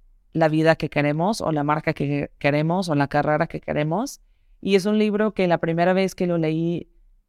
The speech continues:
eh, me abrió los ojos y lo, lo acabo de volver a, a leer en las vacaciones de, de Navidad y lo vi con otros ojos, ¿no? De otra parte de, de mi, mi vida,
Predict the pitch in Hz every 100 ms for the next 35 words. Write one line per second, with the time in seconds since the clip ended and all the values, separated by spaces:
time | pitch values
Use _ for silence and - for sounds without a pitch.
0 | _ 165 151 147 - 170 160 165 175 185
1 | - 165 165 185 214 165 156 - 160 151
2 | - 160 170 170 151 143 151 151 151 143
3 | - 143 143 147 151 147 139 - 139 143
4 | 147 147 151 143 139 - 143 139 139 143
5 | 143 202 - _ _ _ - 175 170 170
6 | 190 214 _ _ _ - 190 180 185 202
7 | 185 185 160 139 143 165 196 165 165 180
8 | 175 170 165 180 170 160 156 - 151 147
9 | 147 147 147 - 151 147 160 160 185 311